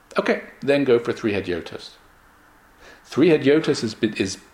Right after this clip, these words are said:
so to speak, b'di'evet. It's very interesting, by the way, because when we petition,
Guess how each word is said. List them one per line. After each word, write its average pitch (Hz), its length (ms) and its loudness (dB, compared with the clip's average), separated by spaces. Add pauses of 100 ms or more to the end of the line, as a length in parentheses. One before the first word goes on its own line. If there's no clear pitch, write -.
so - 280 0
to 113 100 0
speak, - 260 -4
b'di'evet. 123 580 0 (1300)
It's - 140 -4
very 135 220 4
interesting, 120 360 0
by 98 120 2
the 98 100 2
way, 101 360 2 (220)
because 104 300 0
when 107 260 2
we 151 180 4
petition, - 640 -2